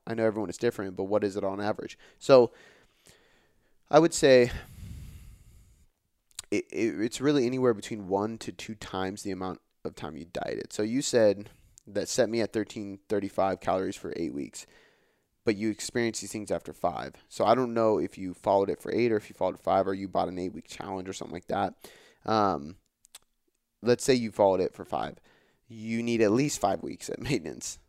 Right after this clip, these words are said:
but possibly ten, right? After ten, you can reassess. Um, I would even argue possibly, you know, fifteen to twenty weeks. And the reason I say that is because you had pneumonia and mono, and you had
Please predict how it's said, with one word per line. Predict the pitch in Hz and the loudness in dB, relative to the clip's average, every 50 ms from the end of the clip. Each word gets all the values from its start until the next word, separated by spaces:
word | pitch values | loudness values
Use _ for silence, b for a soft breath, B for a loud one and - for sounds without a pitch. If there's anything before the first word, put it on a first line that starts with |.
| _ _ _ _ _ _ _ _ _ | _ _ _ _ _ _ _ _ _
but | - 101 82 - - _ _ - | 2 2 2 2 0 _ _ -4
possibly | - - 139 - - 95 107 101 | 0 0 0 0 0 -4 -4 -4
ten, | - - 107 - - - - _ _ _ _ _ _ _ | -4 -6 -8 -8 -8 -12 -18 _ _ _ _ _ _ _
right? | - 95 95 - - - | -4 -2 -2 -2 -2 -2
After | - 123 139 - - 123 | -4 -4 -4 -2 -4 -6
ten, | - - 123 110 107 | -4 -2 -4 -4 -4
you | 101 | -6
can | 104 - 101 90 | -8 -8 -8 -8
reassess. | 90 - - - - 82 62 - - - - B B B B B B B B B | -8 -8 -6 -4 -4 -4 -4 -4 -8 -14 -18 B B B B B B B B B
Um, | - 110 113 107 101 95 90 92 85 - - _ _ _ _ _ _ _ _ _ _ _ _ _ _ _ _ _ _ _ _ _ | -2 2 2 2 2 2 0 -4 -8 -12 -16 _ _ _ _ _ _ _ _ _ _ _ _ _ _ _ _ _ _ _ _ _
I | 107 120 135 | 6 6 6
would | 151 156 | 6 6
even | 147 131 113 117 113 95 - - | 4 4 2 0 -2 -4 -4 -2
argue | - 90 107 107 101 104 104 | 2 2 2 2 0 -2 -6
possibly, | 90 - - - 107 - - - 117 113 117 110 104 98 104 - _ _ _ _ _ _ _ _ _ _ _ _ | -6 -4 -2 0 0 0 0 -4 -4 -2 -2 -2 -2 -4 -8 -12 _ _ _ _ _ _ _ _ _ _ _ _
you | - 98 | -10 -8
know, | 104 98 | -8 -8
fifteen | 95 - - - - 110 113 - - - - 123 113 110 104 | -8 -10 -12 -8 -6 -6 -6 -6 -10 -14 -12 -10 -10 -10 -10
to | 92 | -10
twenty | - - - - - 123 123 123 110 | -12 -12 -16 -8 -4 -4 -2 -2 -2
weeks. | 92 78 69 64 - - - - - _ _ _ _ _ - | -4 -6 -6 -8 -10 -12 -14 -14 -14 _ _ _ _ _ -14
And | 117 120 | -8 -6
the | 120 110 | -4 -2
reason | 110 120 120 123 110 | 0 -2 -2 -2 -4
I | 92 | -6
say | - - - - - - | -4 -4 -4 -4 -4 -2
that | - - - 120 107 101 101 | -2 -2 0 0 0 -2 -2
is | 101 - | -4 -4
because | - 101 95 - 107 92 95 | -6 -10 -6 -6 -6 -6 -4
you | 104 104 | -2 -2
had | 98 90 95 | -2 -2 -2
pneumonia | 95 101 98 101 98 95 98 95 71 | -4 -6 -6 -6 -6 -6 -6 -6 -6
and | 87 101 104 | -6 -6 -6
mono, | 98 95 95 92 69 - 65 62 - _ _ _ | -6 -6 -6 -6 -8 -10 -12 -14 -16 _ _ _
and | - 202 - 90 92 98 95 | -12 -8 -6 -6 -6 -6 -8
you | 92 107 | -6 -4
had | 117 92 92 90 87 90 90 | -2 -2 -2 -2 -4 -6 -10